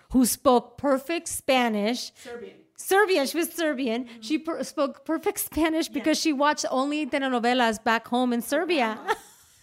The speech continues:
Speaker 2: Her grandma would watch, uh, telenovelas,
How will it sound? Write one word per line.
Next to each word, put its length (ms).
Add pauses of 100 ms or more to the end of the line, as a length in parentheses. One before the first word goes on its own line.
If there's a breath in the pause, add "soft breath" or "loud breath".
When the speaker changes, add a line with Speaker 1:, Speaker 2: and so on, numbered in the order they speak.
(180)
Speaker 2:
Her 140
grandma 360
would 260
watch, 360
uh, 160
telenovelas, 960